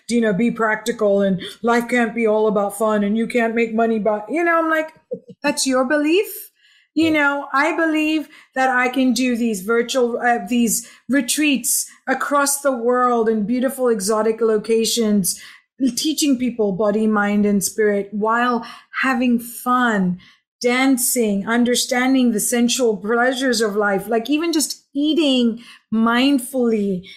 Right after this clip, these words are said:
Speaker 1: and enjoying the experiences of our senses. And it's just mindfulness. Because I tell everyone, I tell my clients,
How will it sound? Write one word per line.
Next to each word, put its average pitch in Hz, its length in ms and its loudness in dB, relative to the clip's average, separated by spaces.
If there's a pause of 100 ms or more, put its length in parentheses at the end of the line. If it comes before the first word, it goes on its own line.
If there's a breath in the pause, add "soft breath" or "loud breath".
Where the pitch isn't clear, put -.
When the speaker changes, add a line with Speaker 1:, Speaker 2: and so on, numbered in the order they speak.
(140 loud breath)
Speaker 1:
and 254 120 2
enjoying 262 680 2
the 226 160 0
experiences 269 1200 -2
of 202 160 0
our 196 180 0
senses. - 1000 -2 (300 loud breath)
And 302 120 2
it's 320 180 0
just 370 220 0 (240 loud breath)
mindfulness. 247 1120 -2 (240 soft breath)
Because 285 240 0
I 311 160 2
tell 349 240 0
everyone, 262 380 0
I 247 100 0
tell 302 180 0
my 294 140 0
clients, 233 520 0